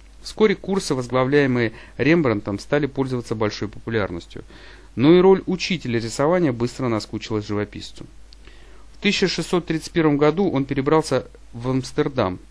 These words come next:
Там сметливый художник быстро нащупал золотую жилу. В те годы в среде богачей расцвела мода на интерьеры, украшенные живописными портретами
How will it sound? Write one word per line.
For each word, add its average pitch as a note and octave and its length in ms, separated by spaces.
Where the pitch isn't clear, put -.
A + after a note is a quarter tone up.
Там D#3+ 180
сметливый C3+ 500
художник C#3+ 500
быстро C3+ 300
нащупал A#2 420
золотую G#2+ 400
жилу. G2+ 320
В - 60
те C#3+ 120
годы D3+ 300
в - 40
среде C3 300
богачей B2 440
расцвела C3 440
мода C3+ 300
на A#2+ 320
интерьеры, B2 680
украшенные A2+ 680
живописными A2 640
портретами A2+ 600